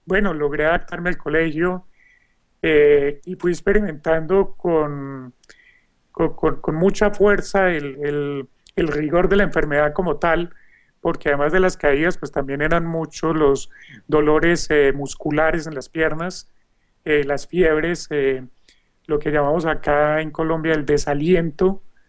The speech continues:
el desánimo. Y mi mamá, eh, tuvo la oportunidad de llevarme donde un médico.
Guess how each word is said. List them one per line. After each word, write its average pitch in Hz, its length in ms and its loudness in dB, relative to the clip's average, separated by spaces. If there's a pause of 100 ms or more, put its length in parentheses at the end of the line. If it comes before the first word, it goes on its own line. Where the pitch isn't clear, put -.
(320)
el 156 120 2
desánimo. 170 800 0 (640)
Y 175 440 4 (340)
mi 180 120 2
mamá, 196 500 2
eh, 214 100 4
tuvo 190 220 0
la 208 100 2
oportunidad 160 680 0
de 196 80 2
llevarme 165 440 -2
donde 160 220 -6
un 151 60 -10
médico. 170 640 -2